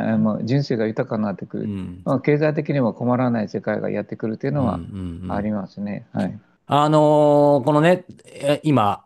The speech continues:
Speaker 2: ちょうどYouTubeの方見ていただきたいですけど、あの、そのお知らせをね、素敵なデザインで作っていただいて、今映し出してますけど、これ、まあ、三回シリーズで、一回目がね、八月二十九日から八月三十一日、福井で。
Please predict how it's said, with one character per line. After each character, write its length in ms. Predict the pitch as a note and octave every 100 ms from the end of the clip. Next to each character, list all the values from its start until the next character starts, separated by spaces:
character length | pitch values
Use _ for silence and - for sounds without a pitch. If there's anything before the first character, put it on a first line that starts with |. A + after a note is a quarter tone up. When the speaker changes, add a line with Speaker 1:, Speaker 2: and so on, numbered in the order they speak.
| _
Speaker 2:
ち 80 | -
ょ 140 | B2+
う 20 | B2
ど 80 |
YouTube 340 | B2+ C3 B2+ A2
の 60 | G2
方 160 | G#2
見 140 | A2 G#2+
て 80 |
い 20 | G2+
た 60 |
だ 60 | F#2+
き 80 | -
た 60 |
い 40 | G2
で 60 |
す 60 | -
け 120 | G2
ど、 200 | F2+ F2+
あ 180 | G2+ G2+
の、 140 | F#2+ F#2
そ 120 | G2+
の 280 | F#2+ F#2+ A2
お 60 |
知 120 | -
ら 140 | C#3+ C3
せ 160 | C3
を 80 | A#2+
ね、 160 | C3 G#2+
素 140 | -
敵 160 | C#3 B2
な 100 | B2
デ 140 | A#2+
ザ 140 | A2 A#2+
イ 60 |
ン 80 | G2
で 180 | F#2 F2+
作 180 | - A#2
っ 40 |
て 180 | G#2+ -
い 80 | F#2
た 80 | G2
だ 100 | F#2+
い 60 |
て、 80 | A2+
今 160 | G#2+ G2
映 240 | G2 A2
し 160 | G#2 A2+
出 160 | A2+
し 140 | A2 -
て 200 | - F2
ま 160 | F2+
す 240 | F2+ - -
け 180 | F#2+ F2+
ど、 260 | G2+ G2
こ 160 | - A#2+
れ、 280 | A#2 A#2 B2
ま 120 | D#3
あ、 20 |
三 280 | - E3 E3
回 260 | E3 D#3+ D3
シ 140 | D#3
リ 120 | D3+
ー 40 | A2
ズ 140 | F#2
で、 120 | G2+
一 100 | G2+ -
回 180 | C3 B2
目 120 | A2+
が 220 | F#2 E2+ - -
ね、 120 | G#2+
八 260 | - G#2+ A2
月 200 | G#2+ A2+
二 120 | G#2
十 100 | F2+
九 120 | G#2
日 160 | F2+ -
か 80 |
ら 80 | E2+
八 180 | - G2
月 120 | F#2
三 180 | - F#2
十 100 | F2
一 140 | E2
日、 80 | F2
福 260 | - - G#2
井 60 |
で。 160 | D#2